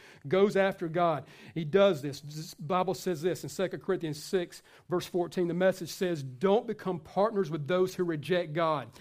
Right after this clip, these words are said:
How can you make a partnership out of right and wrong? That's not partnership. That's war.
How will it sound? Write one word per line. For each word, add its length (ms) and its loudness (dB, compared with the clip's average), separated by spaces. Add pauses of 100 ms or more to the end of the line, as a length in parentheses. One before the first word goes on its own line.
(180)
How 220 0
can 180 0
you 80 4
make 220 2
a 60 -4
partnership 760 0
out 120 0
of 140 -4
right 260 2
and 120 -4
wrong? 340 -6 (380)
That's 240 0
not 240 -2
partnership. 760 -2
That's 240 -8
war. 380 -2